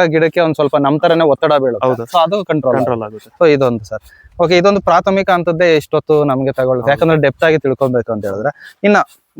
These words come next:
Speaker 1: ಮು-, ಮುಂದಕ್ಕೆ ಇನ್ನ ಬರಬಹುದಾದ ತೊಂದರೆಗಳು
Speaker 2: ಸರ್,
Speaker 1: ಹೇಳೋದಾದ್ರೆ?
Speaker 2: ಮುಂದಕ್ಕೆ ಬರ್ಬೋದಾದ್ರೆ ಅರ್ಲಿ ಬ್ಲೈಟ್
Speaker 1: ಹ್ಮ್.
Speaker 2: ಬರುತ್ತೆ.
Speaker 1: ಅರ್ಲಿ ಬ್ಲೈಟ್.
Speaker 2: ಹೌದು.
Speaker 1: ಅರ್ಲಿ ಬ್ಲೈಟ್ ನ ನಾವು ಐಡೆಂಟಿಫೈ ಮಾಡ್ಬೇಕಂತ ಹೇಳಿದ್ರೆ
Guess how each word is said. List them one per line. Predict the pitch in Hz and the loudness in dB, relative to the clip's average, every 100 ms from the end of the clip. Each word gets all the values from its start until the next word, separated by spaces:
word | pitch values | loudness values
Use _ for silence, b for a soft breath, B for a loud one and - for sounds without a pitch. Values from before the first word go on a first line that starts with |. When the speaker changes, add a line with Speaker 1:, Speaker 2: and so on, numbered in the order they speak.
| 170 | 2
Speaker 1:
ಮು-, | 165 | 4
ಮುಂದಕ್ಕೆ | 185 196 190 180 | 4 2 2 0
ಇನ್ನ | 165 143 | 0 2
ಬರಬಹುದಾದ | 139 139 139 135 131 | 2 2 2 2 0
ತೊಂದರೆಗಳು | 123 127 123 123 117 | 0 -2 -2 -2 -4
Speaker 2:
ಸರ್, | 117 | -2
Speaker 1:
ಹೇಳೋದಾದ್ರೆ? | 120 156 147 | 0 0 0
Speaker 2:
ಮುಂದಕ್ಕೆ | 170 180 180 160 | -2 0 0 2
ಬರ್ಬೋದಾದ್ರೆ | 151 151 139 139 156 | 2 2 2 2 0
ಅರ್ಲಿ | 135 147 160 | 2 0 0
ಬ್ಲೈಟ್ | 139 123 | 0 0
Speaker 1:
ಹ್ಮ್. | 117 | -2
Speaker 2:
ಬರುತ್ತೆ. | 110 117 - - | -2 -4 -4 -4
Speaker 1:
ಅರ್ಲಿ | 127 135 | 0 0
ಬ್ಲೈಟ್. | 120 117 113 - | 2 0 -2 -6
Speaker 2:
ಹೌದು. | 127 127 | -6 -2
Speaker 1:
ಅರ್ಲಿ | 151 202 214 | 0 2 2
ಬ್ಲೈಟ್ | 196 180 180 | 2 2 2
ನ | 175 | 2
ನಾವು | 165 156 | 4 4
ಐಡೆಂಟಿಫೈ | 151 165 160 165 | 4 2 0 0
ಮಾಡ್ಬೇಕಂತ | 151 143 143 135 135 131 | 0 2 0 0 -2 -2
ಹೇಳಿದ್ರೆ | 110 120 151 - | -2 -2 -4 -8